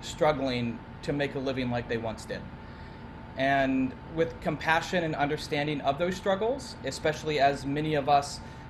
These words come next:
o-, on the various boards, um, are also struggling performers and volunteering as well,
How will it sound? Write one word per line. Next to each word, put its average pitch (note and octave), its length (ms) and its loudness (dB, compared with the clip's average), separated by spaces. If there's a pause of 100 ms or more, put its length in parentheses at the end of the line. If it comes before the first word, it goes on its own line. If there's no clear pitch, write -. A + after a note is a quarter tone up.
(140)
o-, C3 60 0
on C#3+ 340 4
the C3+ 460 4 (160)
various D#3 360 4
boards, E3 680 4
um, B2+ 760 2
are C#3 360 4 (1000)
also D#3+ 400 4
struggling D#3 580 2
performers D#3 720 0 (480)
and C3+ 440 4
volunteering C#3 840 2
as B2+ 260 -2
well, C3 320 0